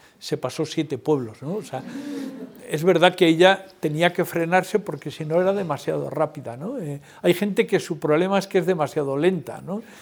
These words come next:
Y entonces tiene que agitarse, ¿no? Eh, bueno, lo que es bonito es cómo cada u-, en Guadalupe se acepta como es. Eh, dos, es consciente de que quien ha dado el primer paso es Dios.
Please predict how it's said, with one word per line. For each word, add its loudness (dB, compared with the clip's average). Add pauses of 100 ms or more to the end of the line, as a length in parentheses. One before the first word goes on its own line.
(140)
Y -4
entonces -2
tiene 0
que 0
agitarse, 0
¿no? -2
Eh, -6 (400)
bueno, 4 (640)
lo 4
que 6
es 6
bonito 6
es 4
cómo 4 (100)
cada 6
u-, 2
en -4
Guadalupe 6
se 4
acepta 4
como -2
es. -14 (1600)
Eh, -6
dos, 6 (380)
es -2
consciente 4
de 8
que 4
quien 0
ha 6
dado 6
el 6
primer 0
paso -2
es -4
Dios. -8